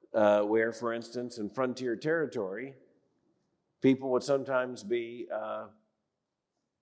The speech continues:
paid to do things for the government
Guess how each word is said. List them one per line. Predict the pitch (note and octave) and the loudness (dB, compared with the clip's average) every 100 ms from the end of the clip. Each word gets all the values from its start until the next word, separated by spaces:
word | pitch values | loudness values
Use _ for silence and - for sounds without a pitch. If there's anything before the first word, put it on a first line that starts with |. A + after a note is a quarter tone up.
| _ | _
paid | D#3+ D#3 B2 C#3+ C#3 - _ _ _ _ _ _ _ _ _ _ _ _ _ _ _ C#3 _ - | 4 4 4 -2 -6 -18 _ _ _ _ _ _ _ _ _ _ _ _ _ _ _ -20 _ 0
to | B2 | 0
do | A2 C3+ D3 | 4 4 4
things | C3+ A2 G#2+ C#3+ D3 - - _ _ _ _ _ _ _ _ - - | 4 2 0 -10 -12 -14 -18 _ _ _ _ _ _ _ _ -20 4
for | C#3 D3+ | 12 12
the | D3 | 12
government | A2+ C#3+ D#3 A#2+ F#2+ A2+ - | 6 4 4 -2 -6 -10 -16